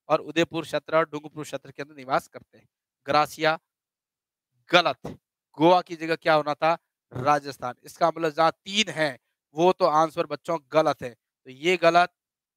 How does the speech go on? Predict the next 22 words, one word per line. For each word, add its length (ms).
और 140
ये 200
भी 160
गलत। 240
अब 140
चौथा 300
देखते 320
हैं, 120
गद्दी 400
जो 160
है 160
वह 340
जम्मू 300
कश्मीर 420
और 120
हिमाचल 420
क्षेत्र 320
के 100
अंदर 180
निवास 300
करने 280
वाले 360